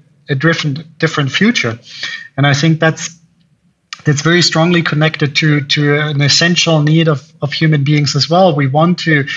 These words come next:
um, feel emotions, and I think that's, that's what we felt maybe also in the past when we were, um, you know, connected to the offices, uh, day to day.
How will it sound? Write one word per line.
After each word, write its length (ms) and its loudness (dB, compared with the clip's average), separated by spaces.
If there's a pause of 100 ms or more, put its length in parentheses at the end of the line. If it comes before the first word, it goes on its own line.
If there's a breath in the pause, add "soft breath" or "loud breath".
(460 loud breath)
um, 220 2
feel 340 2
emotions, 640 0
and 160 -4
I 80 0
think 320 -2
that's, 440 -4
that's 300 -8
what 180 -4
we 80 0
felt 400 2
maybe 340 0
also 380 -4
in 120 -4
the 80 -6
past 460 0
when 160 -2
we 120 -2
were, 440 0 (400 loud breath)
um, 720 0 (640)
you 180 -2
know, 520 -2 (140)
connected 460 -2
to 100 -2
the 120 2
offices, 680 -2 (120)
uh, 260 -8
day 240 0
to 120 -4
day. 460 2